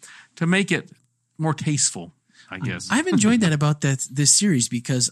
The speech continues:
Speaker 2: a lot of what we've talked about have come in these realizations. I know you brought it up, and I think Jeff did as well, and in your message, how we've really realized that Jesus, it wasn't just speak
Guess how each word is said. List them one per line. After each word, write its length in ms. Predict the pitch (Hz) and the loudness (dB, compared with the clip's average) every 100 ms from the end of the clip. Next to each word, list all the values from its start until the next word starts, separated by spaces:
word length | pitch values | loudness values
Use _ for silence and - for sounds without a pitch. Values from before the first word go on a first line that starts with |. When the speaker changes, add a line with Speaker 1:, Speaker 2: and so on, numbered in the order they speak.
| - | -6
Speaker 2:
a 140 | - | -8
lot 280 | 131 147 294 | -2 0 0
of 140 | 294 156 | 0 -2
what 140 | 139 | -2
we've 240 | 131 117 | -2 -2
talked 260 | - 180 - | -2 -4 -4
about 320 | 110 101 101 - - - - | -8 -6 -10 -14 -20 -20 -6
have 180 | 135 - | -6 -4
come 520 | 202 226 139 127 131 | 0 2 2 0 -4
in 220 | - 131 127 | -2 -2 0
these 240 | 123 127 | 0 0
realizations. 680 | 143 147 127 131 143 110 107 | 0 0 2 2 2 2 0
I 60 | |
know 120 | 117 120 | -2 -2
you 200 | 113 151 | -2 0
brought 220 | 156 143 | 0 0
it 100 | 131 | -2
up, 240 | 131 131 | -4 -4
and 80 | 110 | -6
I 40 | |
think 200 | 104 104 | -6 -6
Jeff 220 | - 127 - | -2 -4 -4
did 140 | 110 | -4
as 140 | 107 | -4
well, 300 | 110 123 127 | -4 -4 -2
and 100 | 117 | -4
in 120 | 104 101 | -2 0
your 160 | 123 | 2
message, 440 | 139 120 - 117 - - - - - | 2 2 0 0 -4 -12 -20 -20 -6
how 180 | 143 131 | -2 0
we've 400 | 123 123 120 - - | 2 2 0 -4 -10
really 400 | 117 160 254 185 | -2 2 4 2
realized 760 | 139 190 170 95 90 107 - | 4 2 2 0 -6 -8 -6
that 160 | 123 104 | -6 -4
Jesus, 560 | 131 190 180 143 - _ _ _ _ _ _ _ - | -2 0 2 2 -2 _ _ _ _ _ _ _ -12
it 20 | |
wasn't 340 | 147 262 330 214 | -4 -4 -2 0
just 300 | 196 - - | 2 2 -2
speak 640 | - - 196 156 - | -6 -2 0 0 -2